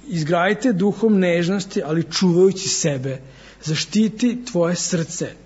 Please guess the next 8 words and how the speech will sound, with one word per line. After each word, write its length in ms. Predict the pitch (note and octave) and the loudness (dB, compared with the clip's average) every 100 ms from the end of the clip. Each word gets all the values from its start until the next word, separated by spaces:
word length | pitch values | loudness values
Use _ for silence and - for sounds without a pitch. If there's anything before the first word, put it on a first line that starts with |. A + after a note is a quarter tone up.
| - - - - - - | -20 -20 -20 -20 -20 -6
Znaš 200 | F3 G#3+ | -2 0
da 380 | A3+ C#4 D4+ - - - - - - - | 2 2 0 -14 -20 -20 -20 -20 -12 0
mi 180 | A3+ | 4
ne 160 | A#3+ G#3 | 4 4
možemo 260 | G#3+ A#3+ - | 2 2 2
puno 200 | G3 D#3+ | 2 2
pomognemo 460 | D3 D3 E3 E3 | 2 2 2 2
realno. 480 | D3 D#3+ C#3+ A#2+ G2+ | 2 2 0 -4 -10